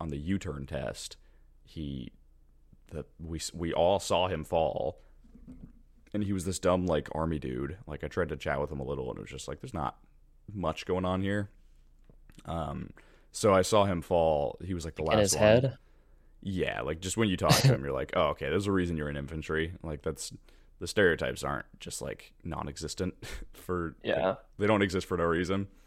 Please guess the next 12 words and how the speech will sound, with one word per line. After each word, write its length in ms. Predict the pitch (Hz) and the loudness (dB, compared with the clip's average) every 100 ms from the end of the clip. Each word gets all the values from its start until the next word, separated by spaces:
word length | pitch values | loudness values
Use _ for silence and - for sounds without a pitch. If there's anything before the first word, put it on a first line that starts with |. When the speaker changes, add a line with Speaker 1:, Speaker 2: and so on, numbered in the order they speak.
| - - - _ - - - 80 | -20 -20 -20 _ -20 -20 -8 -2
Speaker 1:
Um, 520 | 78 62 65 58 - - - _ - - | -2 -2 -6 -8 -14 -20 -20 _ -20 0
but 60 | 92 | 4
yeah, 140 | 73 | 4
he 140 | 85 95 | 2 0
fell, 340 | 98 87 90 | 4 6 6
and 160 | 82 87 | 4 0
then 100 | 78 | -4
you 100 | 71 | -6
just 180 | 76 | -6
watch 240 | 76 67 - | -4 -4 -6
him, 120 | 73 | -6
like, 300 | 69 67 | -6 -10